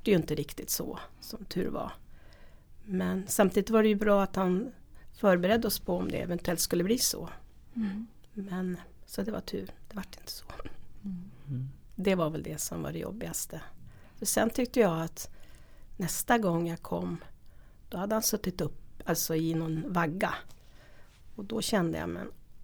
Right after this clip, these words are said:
Speaker 1: att nu, nu börjar det gå framåt. Så då blev man lite glad eller lite positiv och tänkte att det här, det här går vägen, det här blir bra.
Speaker 3: Kände du att det var samma Mats som satt i stolen där som han hade varit innan, så att säga? Att det var,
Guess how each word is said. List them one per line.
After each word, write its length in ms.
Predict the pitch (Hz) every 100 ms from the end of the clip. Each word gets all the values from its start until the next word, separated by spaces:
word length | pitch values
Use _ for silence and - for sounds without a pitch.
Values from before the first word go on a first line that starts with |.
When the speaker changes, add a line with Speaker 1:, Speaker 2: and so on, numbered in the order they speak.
| -
Speaker 1:
att 180 | - -
nu, 280 | 226 240 - -
nu 280 | 247 294 247
börjar 300 | 202 - 196
det 60 | 196
gå 100 | 190
framåt. 720 | - - 247 - - - - -
Så 180 | -
då 100 | 110
blev 200 | 107 117
man 240 | 113 113 104 - - -
lite 260 | 233 -
glad 300 | 190 226 196
eller 140 | 208 208
lite 240 | 208 226
positiv 540 | - 220 - 196 202 202
och 80 | -
tänkte 300 | 180 - -
att 100 | -
det 60 |
här, 220 | 180 190 - -
det 120 | 196
här 240 | 214 - -
går 140 | - 156
vägen, 340 | - - - 196
det 40 |
här 100 | 180
blir 140 | 190 185
bra. 140 | - - - - - - - - - - - - -
Speaker 3:
Kände 320 | - 113 127
du 80 | 143
att 140 | 131
det 80 | 123
var 240 | 120 117
samma 300 | 113 127 123
Mats 280 | 120 135 -
som 140 | 120
satt 320 | 113 131 - 120
i 160 | 113 -
stolen 460 | - - 139 120 110
där 200 | 107 107
som 380 | - 110 107 110 - - - - - - - -
han 140 | 113
hade 140 | 113
varit 220 | 117 113 127
innan, 340 | 117 131 120
så 100 | -
att 100 | -
säga? 280 | - 113 110 - -
Att 120 | -
det 80 | 117
var, 300 | 113 113